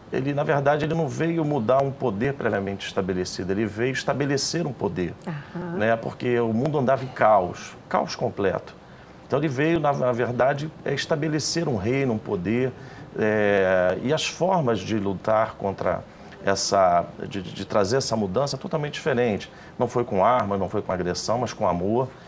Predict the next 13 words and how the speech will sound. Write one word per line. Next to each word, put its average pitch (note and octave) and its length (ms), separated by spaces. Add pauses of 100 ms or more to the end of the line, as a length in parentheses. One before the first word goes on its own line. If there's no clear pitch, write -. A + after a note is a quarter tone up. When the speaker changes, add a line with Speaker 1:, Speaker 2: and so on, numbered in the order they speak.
Speaker 2:
Verdade. A2 440
Speaker 1:
é, - 20
com C#3 180
a C3+ 40
própria C#3 440
vida. F#2 300
Foi D3+ 180
o - 20
mártir C3 420
da A2+ 100
sua A2 200
própria - 320
história. G2 480